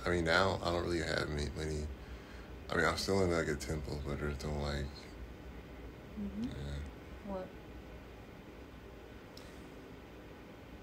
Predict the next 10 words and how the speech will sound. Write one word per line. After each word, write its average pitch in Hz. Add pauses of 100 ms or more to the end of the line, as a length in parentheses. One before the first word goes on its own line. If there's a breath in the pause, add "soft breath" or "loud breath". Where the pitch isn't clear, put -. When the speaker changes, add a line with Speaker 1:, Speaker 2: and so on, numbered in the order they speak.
(840)
Speaker 2:
I 240
want 247
you, 208 (480)
mm-hmm, 190 (1200)
to 214
see, 202 (600 loud breath)
to 240
go 220
to 214
the 196